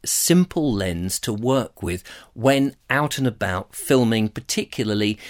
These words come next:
pointing the camera at myself and as I do those pieces to camera. It also should make the background just a little bit blurry so that I pop out, as it were,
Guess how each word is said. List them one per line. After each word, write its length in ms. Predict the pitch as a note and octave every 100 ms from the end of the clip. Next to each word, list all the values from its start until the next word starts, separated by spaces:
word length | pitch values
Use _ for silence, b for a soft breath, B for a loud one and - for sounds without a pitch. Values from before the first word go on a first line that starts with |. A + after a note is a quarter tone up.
| B -
pointing 400 | - A#2+ A2+ A2+
the 100 | G#2+
camera 500 | - - A2 G2+ G2+ -
at 160 | G#2
myself 720 | F#2+ F#2+ - - D3 G2 - - B
and 140 | - G#2
as 220 | G2 G2
I 240 | F#2+ F#2 - b -
do 160 | A2
those 260 | F#2+ F#2 F#2
pieces 480 | - G2 - F2+ F2
to 140 | E2+
camera. 560 | - C#3 B2+ F#2+ D2 - B B B B
It 200 | A2 -
also 340 | D3 D3+ - G#2+
should 320 | - A2+ A2+
make 220 | G#2 -
the 40 |
background 560 | F2+ A2 - - F#2 F#2+
just 280 | - E3 -
a 40 |
little 360 | A3+ C4+ C4+ C#3
bit 280 | A#2+ - G2
blurry 520 | G2+ F#2+ F#2 G2 G#2 B
so 260 | - - C#3
that 180 | C3+ C#3
I 320 | C#3 C#3 C#3 C3+ _ -
pop 380 | - F3 -
out, 380 | A#2+ F2 E2+ - _ -
as 160 | F2
it 120 | G2
were, 380 | - F#2+ F2 E2+